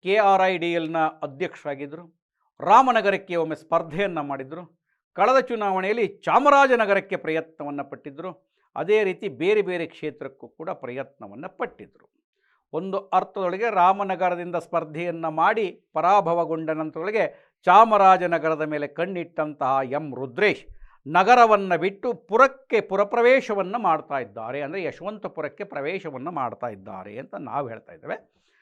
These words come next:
ಆಗ ಅವರು ರುದ್ರೇಶ್ ಅವರನ್ನ ಕೇಳಿದಾಗ, "ಯಡಿಯೂರಪ್ಪನವರ ಆಶೀರ್ವಾದ ಇದೆ, ಯಡಿಯೂರಪ್ಪನವರು ನನ್ನ ತಂದೆಯ ಸಮಾನ, ಅವ್ರು ಏನು ಹೇಳ್ತಾರೆ ಅದನ್ನ ನಾನು ಮಾಡ್ತಾನೆ" ಅನ್ನುವಂಥದ್ರ ಜೊತೆಗೆ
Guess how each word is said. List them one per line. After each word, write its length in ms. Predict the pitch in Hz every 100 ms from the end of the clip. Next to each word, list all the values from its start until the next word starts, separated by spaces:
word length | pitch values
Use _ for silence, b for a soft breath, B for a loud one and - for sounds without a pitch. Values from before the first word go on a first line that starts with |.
| _ _ _ _
ಆಗ 140 | 233 262
ಅವರು 220 | 262 226
ರುದ್ರೇಶ್ 340 | 233 285 302 233
ಅವರನ್ನ 240 | 254 240 240
ಕೇಳಿದಾಗ, 400 | 233 226 233 247 220 - _ _ _ _ _ _ _ _ _ _ _ _ -
"ಯಡಿಯೂರಪ್ಪನವರ 760 | 196 294 320 302 285 262 254 247
ಆಶೀರ್ವಾದ 520 | 220 214 214 208 202
ಇದೆ, 480 | 190 180 196 226 _
ಯಡಿಯೂರಪ್ಪನವರು 680 | 165 190 262 247 247 247 233
ನನ್ನ 120 | 220
ತಂದೆಯ 360 | 156 196 226 226
ಸಮಾನ, 400 | 214 196 185 190 226 -
ಅವ್ರು 200 | 170 180
ಏನು 220 | 170 226
ಹೇಳ್ತಾರೆ 280 | 208 202 202
ಅದನ್ನ 120 | 180
ನಾನು 140 | 165 151
ಮಾಡ್ತಾನೆ" 480 | 143 185 214 202 175
ಅನ್ನುವಂಥದ್ರ 500 | 165 156 151 143 127
ಜೊತೆಗೆ 640 | 147 214 233 170 - _